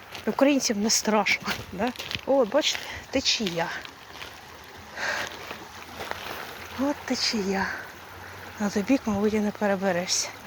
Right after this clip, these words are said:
Ні, ну можна, тільки намочити треба ноги або в брод. Ні, ну можна в брод, до речі. Тільки що я там буду бачити, я не знаю. Ну, можна попробувати, до речі.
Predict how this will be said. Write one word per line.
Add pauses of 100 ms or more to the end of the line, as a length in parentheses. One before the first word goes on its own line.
(260)
Ні,
ну
можна, (240)
тільки
намочити (100)
треба (440)
ноги
або
в
брод. (1040)
Ні,
ну
можна
в
брод, (180)
до
речі. (840)
Тільки
що
я
там
буду
бачити,
я
не
знаю. (1200)
Ну,
можна
попробувати, (600)
до
речі.